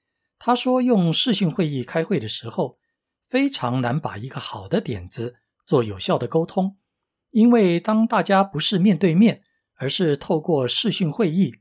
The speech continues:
在沟通的时候，都会表现得比较虚假。相对于到办公室上班，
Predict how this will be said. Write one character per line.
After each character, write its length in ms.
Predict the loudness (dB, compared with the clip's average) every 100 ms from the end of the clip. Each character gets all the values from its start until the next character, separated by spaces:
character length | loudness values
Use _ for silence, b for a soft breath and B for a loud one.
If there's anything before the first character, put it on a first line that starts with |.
| -4
在 240 | -2 -2
沟 220 | -2 -2
通 180 | 0 0
的 100 | 0
时 160 | -2 -4
候， 260 | -4 -4 _ _ _ _ _
都 140 | -4 -2
会 200 | 0 -2
表 220 | -4 -12
现 280 | -4 0 0
得 260 | 0 -4 -8 _ _ _
比 140 | -10
较 180 | -4 -2
虚 260 | -2 -2 -4
假。 260 | -6 -12 _ _ _ _ _ _ _
相 240 | -4 0
对 160 | 0 0
于 120 | 0
到 220 | 0 0
办 220 | 2 0 0
公 160 | -2
室 200 | -2 -2
上 240 | -2 -2 0
班， 280 | -2 -2